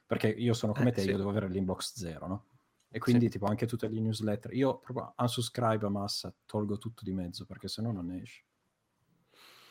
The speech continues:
Speaker 1: E sono piccole cose, però quando si accumulano aiutano un po'.
Speaker 2: Ma, ehm, tu come hai fatto a capire di essere in burnout? Cioè, tu hai
Speaker 1: Perché
Speaker 2: detto,
Speaker 1: stavo
Speaker 2: hai avuto
Speaker 1: male.
Speaker 2: proprio dei problemi,
Speaker 1: <laughs>
Speaker 2: eh,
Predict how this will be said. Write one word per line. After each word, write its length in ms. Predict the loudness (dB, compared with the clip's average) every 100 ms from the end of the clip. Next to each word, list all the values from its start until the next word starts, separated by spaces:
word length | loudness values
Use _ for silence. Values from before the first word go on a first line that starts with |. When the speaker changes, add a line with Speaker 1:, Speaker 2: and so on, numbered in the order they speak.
| -2
Speaker 1:
E 100 | 2
sono 240 | 4 4 4
piccole 320 | 4 6 6
cose, 340 | 6 4 2 2
però 440 | 6 8 6 2
quando 240 | 2 2 2
si 120 | 0
accumulano 920 | -4 -2 -2 0 0 2 0 -2 -6 _ _ _
aiutano 600 | 0 0 -2 -8 -12 -14 _
un 120 | -14
po'. 200 | -14 -20 _ -20 -20 -20 -20 -20 -12 4
Speaker 2:
Ma, 640 | 8 10 10 8 8 6
ehm, 140 | 4 0 -8 -20 -20 _ _ _
tu 80 | 8
come 120 | 10
hai 60 | 10
fatto 340 | 6 6 8 10
a 500 | 10 8 4 -12 _ -6
capire 500 | -2 2 6 8 8
di 120 | 8
essere 720 | 6 4 4 6 8 6 4
in 180 | 2 4
burnout? 680 | 4 2 2 0 0 -4 -4 _ _ _ _
Cioè, 400 | 8 8 6 -6 _ _ -20 0
tu 100 | 6
hai 40 |
Speaker 1:
Perché 140 | 6 8
Speaker 2:
detto, 60 |
Speaker 1:
stavo 20 | 6
Speaker 2:
hai 100 | 8
avuto 160 | 8
Speaker 1:
male. 0 |
Speaker 2:
proprio 180 | 8 8
dei 100 | 8
problemi, 300 | 6 6 4
Speaker 1:
<laughs> 120 | 0
Speaker 2:
eh, 100 | 0